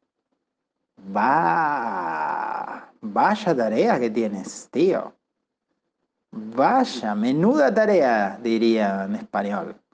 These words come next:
Menuda tarea. O sea que tu tranquilidad emocional,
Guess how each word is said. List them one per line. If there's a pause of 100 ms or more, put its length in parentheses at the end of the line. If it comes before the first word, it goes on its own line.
(1200)
Menuda
tarea. (2750)
O
sea
que (1000)
tu
tranquilidad
emocional,